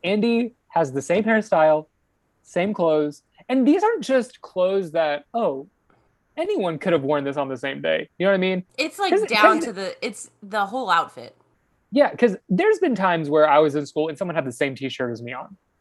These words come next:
Speaker 1: You know what I mean?
Speaker 2: Yeah, of
Speaker 1: And you're
Speaker 2: course.
Speaker 1: like, the whole, the whole day at school, you're kinda covering yourself. And you,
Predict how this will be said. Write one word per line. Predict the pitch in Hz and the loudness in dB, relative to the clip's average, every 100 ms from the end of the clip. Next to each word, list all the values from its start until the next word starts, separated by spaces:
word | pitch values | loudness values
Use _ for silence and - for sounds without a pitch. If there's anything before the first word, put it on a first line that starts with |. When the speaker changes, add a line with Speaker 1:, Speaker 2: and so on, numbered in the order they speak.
| _ - | _ -4
Speaker 1:
You | 151 | 0
know | |
what | 147 | 0
I | |
mean? | 147 | -2
Speaker 2:
Yeah, | 78 | -6
of | - _ _ - | -14 _ _ 0
Speaker 1:
And | 185 | 4
you're | 190 | 6
Speaker 2:
course. | 180 | 6
Speaker 1:
like, | 165 165 | 6 4
the | 160 | 6
whole, | 180 165 - - - - _ - | 8 6 4 -4 -20 -20 _ 0
the | 170 190 | 4 6
whole | 180 170 170 165 160 - _ - | 8 8 10 8 6 2 _ -2
day | 160 160 | 2 4
at | 170 | 2
school, | - 165 | -2 -2
you're | 160 160 151 | 0 0 -2
kinda | 143 170 165 | -4 -6 -2
covering | 170 147 156 | -2 -2 -2
yourself. | 175 - 170 156 156 _ - - - _ _ _ - | -4 -2 2 4 2 _ -20 -20 -20 _ _ _ -12
And | 170 | -10
you, | 165 202 | -10 -12